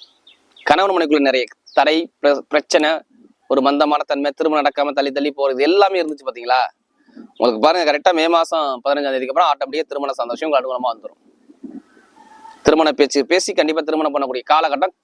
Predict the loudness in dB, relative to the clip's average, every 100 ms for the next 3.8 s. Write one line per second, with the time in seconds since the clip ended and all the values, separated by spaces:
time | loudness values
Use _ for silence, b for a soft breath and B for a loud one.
0 | 0 0 0 2 0 -2 -4 0 -2 -2
1 | -2 0 0 -4 -4 -2 -2 -4 -2 -2
2 | -2 -2 -2 0 0 0 -2 -4 -6 -4
3 | -4 -6 -6 -6 -4 0 0 -2